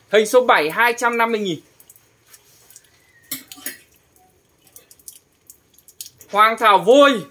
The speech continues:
hoàng thảo vôi hình số năm. Hình số năm, một trăm tám mươi nghìn. Hoàng thảo vôi hình số năm, một trăm tám mươi nghìn. Thân mập nhé mọi người, thân mập đây. Hoàng thảo vôi. Hình số năm, một trăm tám mươi nghìn. Cây thuần rất lâu rồi này mọi người. Đấy, giá thể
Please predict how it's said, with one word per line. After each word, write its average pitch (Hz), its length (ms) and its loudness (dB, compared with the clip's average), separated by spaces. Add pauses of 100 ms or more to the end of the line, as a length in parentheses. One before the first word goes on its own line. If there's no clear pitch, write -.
(160)
hoàng 185 240 0
thảo 160 140 2
vôi 208 320 6
hình 190 160 0
số 226 200 0
năm. 233 360 -2 (520)
Hình 175 140 -6
số 220 200 -4
năm, 220 360 -2 (300)
một 165 220 -2
trăm 208 240 0
tám 165 220 0
mươi 233 100 -4
nghìn. 190 160 -2 (460)
Hoàng 123 200 -10
thảo 107 180 -4
vôi 156 200 2
hình 139 160 -4
số 156 60 -12
năm, 151 220 -4
một 127 140 -6
trăm 147 160 -12
tám 143 220 -2
mươi 170 80 -8
nghìn. 151 140 -2 (380)
Thân 170 280 0
mập 156 260 2
nhé 170 120 -6
mọi 185 200 -4
người, 156 260 2 (160)
thân 131 160 -14
mập 113 260 -6
đây. 120 180 -6 (540)
Hoàng 113 260 -4
thảo 107 200 -2
vôi. 151 220 4 (760)
Hình 208 160 -2
số 233 160 0
năm, 233 240 -2
một 196 180 -2
trăm 220 160 -6
tám 185 240 0
mươi 240 100 -2
nghìn. 180 160 -6 (160)
Cây 151 280 2
thuần 127 360 -2
rất 156 240 -8
lâu 165 280 2
rồi 131 200 -2
này 117 120 -8
mọi 117 200 -8
người. 117 180 -4 (140)
Đấy, 120 400 -10
giá 113 540 -8
thể 120 220 -6